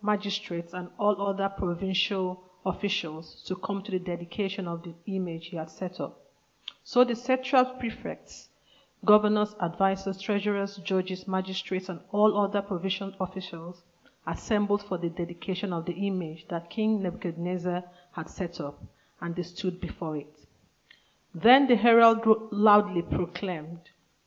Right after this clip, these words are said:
"Nations and peoples of every language, this is what you are commanded to do. As soon as you hear the sound of the horn, flute, zither, lyre, harp, pipe, and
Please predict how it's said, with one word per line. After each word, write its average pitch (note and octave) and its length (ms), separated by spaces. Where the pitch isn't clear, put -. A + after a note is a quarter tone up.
"Nations B3+ 600
and A#3 160
peoples A#3 340
of G3+ 220
every G#3+ 240
language, F#3+ 720
this A3 220
is B3 120
what A3+ 520
you F#3+ 120
are F#3+ 200
commanded G3 480
to - 140
do. E3 340
As - 160
soon C#4 160
as C4+ 180
you A#3 120
hear A#3 240
the A3 100
sound A3 380
of F#3+ 100
the G3 100
horn, F3 380
flute, A3 500
zither, F#3 480
lyre, F#3+ 540
harp, G#3 540
pipe, G#3 320
and F#3 160